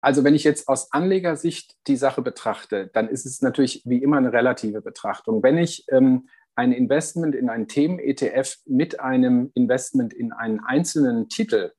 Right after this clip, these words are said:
eine einzige Aktie, äh, äh, Plug Power beispielsweise vergleiche,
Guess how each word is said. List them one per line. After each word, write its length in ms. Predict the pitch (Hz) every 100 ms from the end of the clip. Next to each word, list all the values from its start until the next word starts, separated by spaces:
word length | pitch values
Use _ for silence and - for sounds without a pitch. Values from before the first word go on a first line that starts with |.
| _
eine 260 | 113 110 107
einzige 420 | 127 135 123 117
Aktie, 280 | 117 - 104
äh, 500 | 110 107 104 _ -
äh, 460 | - 113 104 104 _
Plug 160 | 123 -
Power 240 | 123 117
beispielsweise 560 | 107 113 - - 107 107
vergleiche, 640 | - - 101 104 - 170